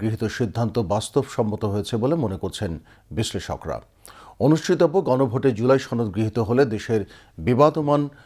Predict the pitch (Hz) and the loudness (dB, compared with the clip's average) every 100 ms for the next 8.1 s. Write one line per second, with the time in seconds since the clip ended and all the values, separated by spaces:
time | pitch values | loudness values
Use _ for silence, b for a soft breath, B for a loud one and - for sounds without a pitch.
0 | b b 104 123 135 139 110 123 - 113 | b b 2 2 4 2 0 -4 -4 -2
1 | 110 107 - 127 147 170 113 107 127 131 | -2 -2 2 4 4 2 -2 0 0 2
2 | 175 156 139 117 98 104 113 117 107 101 | 0 2 0 0 -2 -2 -2 -2 -2 -2
3 | 131 117 110 95 95 104 123 156 165 b | -2 0 0 0 0 2 4 4 0 b
4 | b b 87 113 113 87 - - 78 64 | b b -2 -2 -2 -8 -8 -6 -6 -6
5 | - b b b 135 143 135 135 127 123 | -12 b b b 0 2 2 4 4 2
6 | 165 190 139 139 123 135 131 110 113 127 | 0 0 2 2 2 2 2 0 -2 -4
7 | - 110 104 104 104 127 - 90 98 - | -2 -4 -2 -2 2 2 2 -4 -6 0
8 | 120 | 0